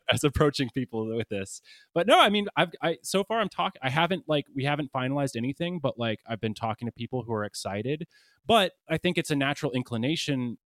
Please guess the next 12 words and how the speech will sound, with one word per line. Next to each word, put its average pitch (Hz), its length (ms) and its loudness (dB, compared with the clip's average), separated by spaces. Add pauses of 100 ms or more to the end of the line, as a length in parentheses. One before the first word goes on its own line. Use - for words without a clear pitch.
(180)
from 113 420 0
a 113 60 -2
lot 117 220 0
of 107 80 -4
different 110 300 -6
departments 113 560 -4
to 110 100 -6
try 107 220 -2
to, 107 80 -2
like, 101 340 -4
level 104 360 0
up 98 180 0